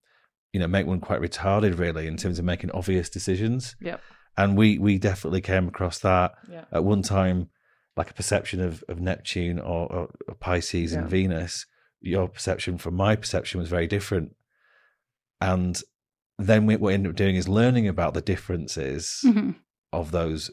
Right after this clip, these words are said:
Speaker 1: um, you know, interpreting those symbols and, and those, uh, ideas.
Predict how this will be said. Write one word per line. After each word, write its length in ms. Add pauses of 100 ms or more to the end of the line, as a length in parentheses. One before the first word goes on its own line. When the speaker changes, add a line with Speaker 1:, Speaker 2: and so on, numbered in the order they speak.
(140)
Speaker 1:
um, 460 (260)
you 60
know, 120 (100)
interpreting 640
those 240
symbols 480
and, 220
and 160
those, 320
uh, 180
ideas. 540